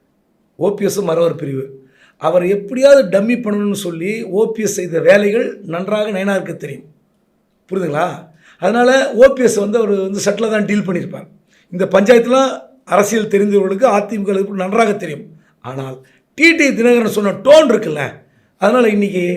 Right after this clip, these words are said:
அந்த டோனுக்காக பழிக்கு பழி வாங்கலாம். அவர் வெளியே போயிட்டார், அவர் எதுவும் கூப்பிடணும்னு சொல்லியிருக்கலாம். ஆனால் டெல்லியிலிருந்து அமித்ஷா வரப்போகிறார். அடுத்த வாரத்தில் வந்தால் டி டி தினகரனை, ஓ பி எஸ்ஐ, சசிகலாவை மீண்டும் என் டி ஏ அலையன்ஸ்குள் கொண்டு வருவதற்கான முயற்சி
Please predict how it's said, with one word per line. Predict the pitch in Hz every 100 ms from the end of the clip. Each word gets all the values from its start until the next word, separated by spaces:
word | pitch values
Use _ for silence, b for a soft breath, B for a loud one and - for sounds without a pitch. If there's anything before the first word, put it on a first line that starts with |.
| - - _
அந்த | - 196 196
டோனுக்காக | 233 262 233 208 196 214 214 -
பழிக்கு | - 220 220 202
பழி | 202 202
வாங்கலாம். | 175 160 143 143 - _ -
அவர் | 202
வெளியே | 262 247
போயிட்டார், | 202 196
அவர் | 196 190
எதுவும் | 202 214 202
கூப்பிடணும்னு | 190 170 196 220
சொல்லியிருக்கலாம். | - 190 175 151 131 b b b b b
ஆனால் | 156 165 190 165
டெல்லியிலிருந்து | 180 214 226 202 208
அமித்ஷா | 190 190 185
வரப்போகிறார். | 180 170 180 175 160 151 - -
அடுத்த | 147 156 165
வாரத்தில் | 185 214 208
வந்தால் | 185 160 160 170 185 B B B B -
டி | 214
டி | 220 214
தினகரனை, | 180 165 180 175 160 165 180 - - _
ஓ | - 175 202
பி | 196
எஸ்ஐ, | 175 - 165 180 - -
சசிகலாவை | 160 220 - 190 170 165 190 B B _
மீண்டும் | 165 226 226 214
என் | 170 190
டி | 220
ஏ | 196
அலையன்ஸ்குள் | 180 180 - 185
கொண்டு | 175 175 196
வருவதற்கான | 175 175 175 170
முயற்சி | 165 196 202 - 285 B